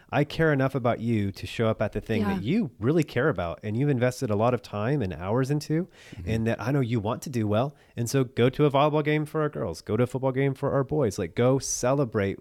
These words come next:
Speaker 1: one another and be for each other. Nothing is
Speaker 3: Mm-hmm.
Speaker 1: more disheartening as an athlete than to play in front of an empty crowd.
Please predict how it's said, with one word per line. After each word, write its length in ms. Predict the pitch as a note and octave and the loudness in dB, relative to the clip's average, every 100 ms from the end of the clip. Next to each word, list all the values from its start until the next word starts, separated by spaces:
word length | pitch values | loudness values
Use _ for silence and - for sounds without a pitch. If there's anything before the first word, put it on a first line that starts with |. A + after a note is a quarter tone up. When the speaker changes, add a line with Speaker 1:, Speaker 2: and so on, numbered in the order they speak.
| - | -8
Speaker 1:
one 240 | G#2 G#2+ | -4 -2
another 460 | G#2 G2+ F#2+ G2+ G#2 - - - | 0 0 0 0 -2 -10 -12 -2
and 240 | A2+ G#2 | -2 0
be 180 | A#2 C3 | 2 0
for 400 | - A2+ C#3 F3 | 0 -2 0 0
each 300 | F#2 F2 - | -4 -4 -4
other. 220 | D2 D2 | -4 -2
Nothing 320 | F#2+ C#3 D#3 | -2 0 2
is 100 | B2+ | 0
Speaker 3:
Mm-hmm. 80 | E2+ | 0
Speaker 1:
more 140 | A2+ | 0
disheartening 500 | A2 G#2+ A2 G#2+ G#2+ | 0 -2 -4 -2 -2
as 100 | G2+ | -4
an 80 | F2+ | -6
athlete 580 | - G2+ - G2 E2+ F2 | -6 -6 -4 -6 -6 -6
than 140 | F#2+ | -8
to 80 | F#2 | -6
play 340 | F#2 - F#2 F2+ | -8 -4 -2 -2
in 60 | |
front 240 | F2 F#2 E2 | -4 -6 -6
of 80 | |
an 0 | |
empty 280 | F2+ F2+ - | -6 -6 -6
crowd. 360 | - D#2+ B1+ | -8 -8 -8